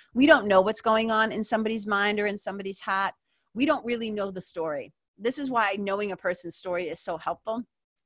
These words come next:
and asking them, because it's through that understanding that we'll know. It's so fucking easy to stand outside of people and to judge them and to say,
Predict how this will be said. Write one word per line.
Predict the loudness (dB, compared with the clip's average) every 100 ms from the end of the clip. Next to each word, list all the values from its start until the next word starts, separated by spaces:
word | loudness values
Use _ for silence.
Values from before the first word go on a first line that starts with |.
| _ _ -8
and | -2
asking | -2 -2 -4 -6
them, | -4 -6 -10 -20 -14 -2
because | 0
it's | 0 -2
through | 2 6
that | 6 4
understanding | 0 -2 -2 -2 -2 -4
that | -2
we'll | -2
know. | 0 -2
It's | -2 0
so | 0
fucking | 2 0 0
easy | -6 -6 -6
to |
stand | -6 -6 -4
outside | -4 -2 -2 -2
of | -4
people | -10 -10
and | -12
to | -14
judge | -12 -10 -10 -12
them | -14 -14 -20 _ _ _ _
and | -8
to | -6
say, | -6